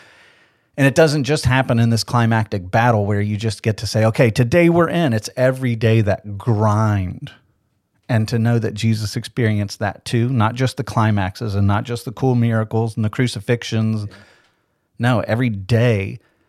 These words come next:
he had to set himself toward righteousness. He never slipped up, not once. His entire life lived without sin.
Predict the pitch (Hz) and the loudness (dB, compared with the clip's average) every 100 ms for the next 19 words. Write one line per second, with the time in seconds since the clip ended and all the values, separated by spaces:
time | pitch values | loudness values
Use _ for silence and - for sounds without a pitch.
0 | _ _ - 123 110 110 101 104 - 123 | _ _ -4 0 2 2 0 -4 -2 2
1 | 117 117 107 - 104 98 - 107 98 101 | 2 2 0 0 -2 -2 -2 -2 0 0
2 | 101 113 - 95 - 110 110 117 120 127 | -2 -8 -8 -8 -2 2 4 4 4 4
3 | 135 123 - 120 113 - 101 - 104 107 | 2 -2 -4 -2 -2 0 -2 -2 -2 -2
4 | 113 113 92 110 98 101 - - - 117 | 0 -2 -2 -4 -2 -4 -4 -10 -6 0
5 | 127 123 120 113 98 110 107 113 101 101 | 2 4 4 2 0 -4 -4 -2 -2 -2
6 | - - 120 104 | -4 -6 -4 -6